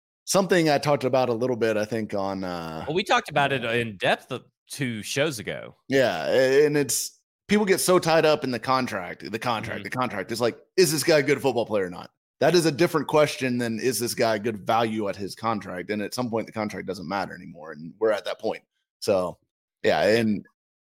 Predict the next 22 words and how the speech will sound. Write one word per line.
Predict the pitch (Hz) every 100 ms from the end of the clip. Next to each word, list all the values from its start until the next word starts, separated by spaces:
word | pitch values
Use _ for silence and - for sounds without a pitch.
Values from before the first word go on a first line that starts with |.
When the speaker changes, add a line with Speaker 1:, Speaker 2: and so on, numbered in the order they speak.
| _ _
Speaker 2:
So | 156 185
look | 226
at | 214
Speaker 1:
Dupree, |
Speaker 2:
this. | 220 - _
Speaker 1:
I | 85
love | 87 -
him. | - -
Speaker 2:
Okay, | 214 202 151
so | -
you | 214 202
overpaid | 202 214 214 214 196
for | 196
Bud | 165 196 185
Dupree, | 175 - 220 160 - -
but | 220 233
you |
fucking | 226 254 247 220
underpaid | - 254 320 277 233 226
for | 214
Denico | 202 196 214 196 208
Autry. | 196 269 - 208 240